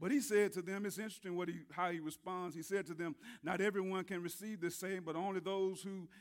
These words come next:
it is given. For there are eunuchs, I'm not one,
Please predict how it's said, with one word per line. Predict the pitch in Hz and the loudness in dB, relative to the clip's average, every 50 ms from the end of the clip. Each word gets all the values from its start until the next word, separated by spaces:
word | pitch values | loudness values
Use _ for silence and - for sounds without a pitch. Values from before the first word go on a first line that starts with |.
| - - - | -20 -2 2
it | 180 196 190 | 4 4 4
is | 180 165 - | 4 2 0
given. | - 196 185 - 147 - - - _ _ _ _ _ _ - | 0 0 0 0 0 -6 -16 -18 _ _ _ _ _ _ -12
For | 135 135 | -10 -4
there | 175 180 196 208 - 185 | 0 2 2 4 6 6
are | 214 220 220 | 6 6 6
eunuchs, | 202 190 226 285 285 247 - - - - - - - - - - - - - - _ _ _ _ _ _ _ _ _ _ _ | 6 4 2 0 0 0 -4 -8 -12 -16 -14 -14 -12 -12 -12 -12 -14 -16 -16 -18 _ _ _ _ _ _ _ _ _ _ _
I'm | 156 156 165 | -10 -8 -8
not | 180 180 185 170 | -6 -8 -8 -8
one, | 170 160 139 135 | -8 -8 -8 -10